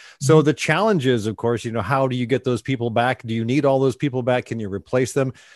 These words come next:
Speaker 1: How are your members looking at that and dealing with that particular issue?
Speaker 2: Well, I mean, one of the things that, uh, that both our organizations did, the E D P and ourselves, was work, uh, feverishly on the process of,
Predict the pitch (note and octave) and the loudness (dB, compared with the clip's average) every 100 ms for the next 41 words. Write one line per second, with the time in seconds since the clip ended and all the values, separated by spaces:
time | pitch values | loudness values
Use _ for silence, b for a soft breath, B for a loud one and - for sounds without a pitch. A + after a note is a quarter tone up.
0 | B - A#3 C4+ F#3+ G3 E3+ C#3+ E3+ D#3 | B 0 2 2 2 2 2 2 0 0
1 | C3+ C#3+ C#3 A2+ C3 C#3 A#2+ A2 C3+ - | 0 2 0 0 -2 0 0 0 -2 -4
2 | - F#2+ F2+ D#2 D2+ - A#1+ - _ _ | -12 -10 -8 -8 -10 -12 -16 -18 _ _
3 | _ _ _ _ _ F#3+ G3+ F#3+ F#3+ F#3+ | _ _ _ _ _ 2 4 6 6 6
4 | F#3+ A#3 F#3+ D3+ B2 - B2+ F3+ E3+ C3 | 4 2 2 0 -4 -10 -2 0 0 0
5 | C3+ B2+ C3 B2 A#2+ - B2 A#2+ B2+ D#3+ | -2 0 0 0 0 -6 -4 -4 -2 -2
6 | D#3+ C#3 C3 B2+ B2 B2 B2+ B2+ A2+ - | -2 -2 0 0 0 -2 -2 -4 -6 -2
7 | A#2+ A2+ A2 B2 - B2+ A#2+ A#2+ A#2+ A#2 | -2 -2 -4 -4 -6 -4 -4 -4 -2 -2
8 | A2+ - B2 A#2+ G#2+ - b b b - | -4 -2 0 0 -4 -14 b b b -4
9 | B2 A#2 B2 C3 D#3 - - B2 A#2 E3+ | -2 -2 -2 -2 -4 -6 -8 -4 -2 -2
10 | A#3 F#3+ A#2 B2 A#2 A#2+ B2+ C3 B2+ B2 | -2 -4 -4 -2 -2 -2 -2 0 0 2
11 | A#2+ A#2+ - F3 G3 F3 E3 - C3 A#2+ | 0 -2 -4 -4 -2 -2 -4 -4 -6 -8